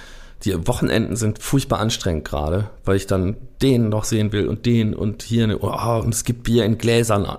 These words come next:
an der frischen Luft, oh, das muss ich trinken und so. Und dann ist es, äh, hat man so ein bisschen Sozialstress einfach.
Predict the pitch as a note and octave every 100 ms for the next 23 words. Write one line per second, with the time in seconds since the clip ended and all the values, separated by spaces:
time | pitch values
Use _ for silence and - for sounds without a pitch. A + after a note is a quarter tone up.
0 | - - A2+ A2+ - B2 A#2+ A#2 B2 -
1 | C3 - A#2+ B2 A#2+ C3 B2 B2 - B2+
2 | A#2 B2 A2+ A2 A2 - G#2 G#2 - -
3 | - - - - G2+ G2 G2+ A2 A2 -
4 | - G2+ G2+ G2 G2+ - - G2 G2 -
5 | G#2+ G2+ G2 - A2+ G2+ - G2 G#2+ -
6 | D#2 D2+ - C2+ - G2+